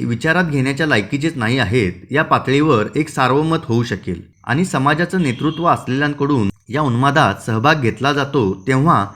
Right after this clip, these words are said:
साहजिकच त्या सामाजिक उतरंडीमध्ये जे त्यांच्या खाली असतात, त्यांच्याकडून या प्रश्नांना भिडण्याची शक्यताच नसते, किंबहुना त्यांना तशी संधीच नसते. मित्रांनो, जरी लोक बेरोजगारी, महागाई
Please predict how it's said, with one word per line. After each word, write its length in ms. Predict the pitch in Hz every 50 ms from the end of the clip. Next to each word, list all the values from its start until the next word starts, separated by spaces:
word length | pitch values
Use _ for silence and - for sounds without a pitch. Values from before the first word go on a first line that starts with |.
| - - - _ _ -
साहजिकच 680 | 139 123 123 135 165 185 180 202 135 208 - - - -
त्या 100 | 160 170
सामाजिक 560 | 165 - 131 120 127 139 147 147 165 175 165
उतरंडीमध्ये 840 | 143 - - 127 139 147 147 147 147 151 147 139 147 135 104 101 104
जे 220 | - 120 120 170
त्यांच्या 360 | 180 - 147 120 113 113 156 156 -
खाली 220 | 127 113 120 147
असतात, 400 | 143 117 - - - 135 107 101 95 - - - _ - _ _ _ -
त्यांच्याकडून 720 | 135 127 123 117 - 170 170 185 180 180 160 113 107 113 -
या 120 | 147 175
प्रश्नांना 520 | 170 160 131 117 - - 147 156 165 175
भिडण्याची 440 | 170 139 123 117 113 131 139 139 160
शक्यताच 480 | 156 - 117 - - 127 117 135 131 120 117
नसते, 500 | 104 92 - - 92 87 87 - - _ _ _ _ - _ _ _ _
किंबहुना 560 | - 143 143 151 175 180 185 196 175 127 110 110 - -
त्यांना 260 | 131 131 135 156 170
तशी 260 | 170 165 - - 170
संधीच 400 | 160 - 131 117 120 143 151 143
नसते. 560 | 135 107 95 - - 98 85 87 85 - _ _ _ _ _ _ _ _ _ _ _ -
मित्रांनो, 520 | 117 117 - 139 156 160 165 147 110 101 104 - - 123
जरी 240 | 123 143 170 202 185
लोक 220 | 170 180 175 160
बेरोजगारी, 680 | 123 135 151 165 170 165 143 113 104 110 98 95 98 98 95
महागाई 580 | 107 113 110 110 113 127 151 147 113 98 92 92